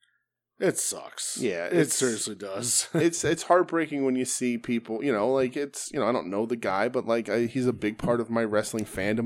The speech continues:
Speaker 2: my
Speaker 1: Sure.
Speaker 2: wrestling life. You know, I, you know, I knew him as Razor Ramon, but I, I, I matured into a wrestling fan watching W C W in
Speaker 1: Sure.
Speaker 2: that era. Like, they changed the world. They changed the business for real. Uh,
Speaker 1: Dude,
Speaker 2: you
Speaker 1: I
Speaker 2: know,
Speaker 1: loved
Speaker 2: for,
Speaker 1: Razor
Speaker 2: for
Speaker 1: Ramon.
Speaker 2: good or bad, the N W A, the N W A,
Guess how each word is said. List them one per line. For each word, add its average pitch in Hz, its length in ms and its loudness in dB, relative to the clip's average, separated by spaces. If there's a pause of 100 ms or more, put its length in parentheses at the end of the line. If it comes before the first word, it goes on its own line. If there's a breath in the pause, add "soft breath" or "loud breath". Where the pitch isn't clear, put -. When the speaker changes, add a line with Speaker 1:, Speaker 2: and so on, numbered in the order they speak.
Speaker 2:
my 107 80 4
Speaker 1:
Sure. 254 120 6
Speaker 2:
wrestling 104 280 2
life. 120 380 2 (400 loud breath)
You 120 100 4
know, 113 220 6
I, 104 340 4
you 110 140 0
know, 95 160 2
I 107 100 0
knew 127 220 4
him 131 80 4
as 113 120 0
Razor 104 280 0
Ramon, 104 500 4
but 95 120 -2
I, 98 260 0 (360 soft breath)
I, 95 320 -2
I 85 120 -6
matured 101 560 -2
into 85 240 -8
a 78 40 -4
wrestling 90 420 0
fan 82 320 0
watching 95 680 0
W 95 180 -4
C 110 120 -8
W 127 260 2
in 104 80 2
Speaker 1:
Sure. 104 160 4
Speaker 2:
that - 20 8
era. 151 280 8
Like, 92 260 -2 (260 soft breath)
they 139 100 4
changed 139 420 2
the 131 80 6
world. 120 520 4
They 104 120 2
changed 160 260 4
the 135 60 4
business 101 380 2
for 87 160 -10
real. 80 420 -8 (440 soft breath)
Uh, 92 360 4
Speaker 1:
Dude, 120 140 0
Speaker 2:
you 120 60 4
Speaker 1:
I 117 40 8
Speaker 2:
know, 104 220 6
Speaker 1:
loved 131 280 6
Speaker 2:
for, 113 80 -6
Speaker 1:
Razor 113 320 2
Speaker 2:
for - 220 6
Speaker 1:
Ramon. 131 140 4
Speaker 2:
good 170 260 10
or 139 260 10
bad, 104 560 2
the 110 160 -2
N 107 120 0
W 101 360 0
A, - 160 -4
the 113 180 0
N 117 120 2
W 95 260 -4
A, 87 100 -6